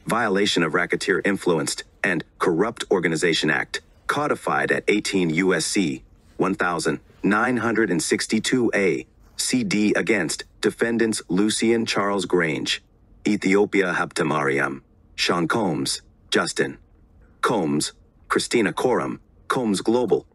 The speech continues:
Motown Records, Love Records, and Universal Music Group.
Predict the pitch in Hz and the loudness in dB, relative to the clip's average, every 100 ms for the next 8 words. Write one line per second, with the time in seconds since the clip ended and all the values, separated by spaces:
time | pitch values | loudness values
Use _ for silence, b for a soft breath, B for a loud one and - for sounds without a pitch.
0 | - - 131 127 - 90 104 107 - - | -6 0 2 2 0 0 0 2 0 -2
1 | - _ _ 110 139 143 185 160 156 - | -10 _ _ 0 0 2 0 0 -2 -4
2 | - - - 156 98 - _ _ - - | -12 -10 -2 0 0 -4 _ _ -20 -4
3 | 120 123 95 120 101 87 117 143 180 - | 0 2 2 0 2 2 2 2 0 0
4 | 65 | -2